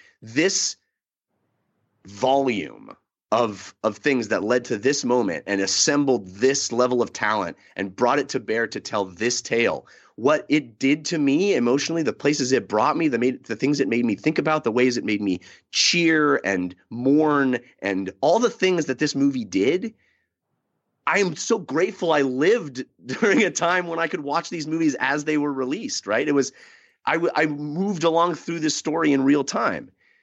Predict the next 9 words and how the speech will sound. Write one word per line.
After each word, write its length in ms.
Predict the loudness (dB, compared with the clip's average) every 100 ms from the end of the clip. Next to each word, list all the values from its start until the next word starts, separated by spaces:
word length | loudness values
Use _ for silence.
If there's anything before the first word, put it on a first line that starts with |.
| _ _
And 420 | 0 2 2 0 -6 _ _ _ _ _ _ -20
it, 100 | -20 _ _ _ -20 _ _ _ _ -6
I, 120 | -4 -6 -8
I, 280 | -2 0 0 -4 _ _ _ 0
I 100 | 2
am 120 | 2
in 80 | 0 -4
awe 460 | -2 2 4 2 0
of, 320 | -4 -6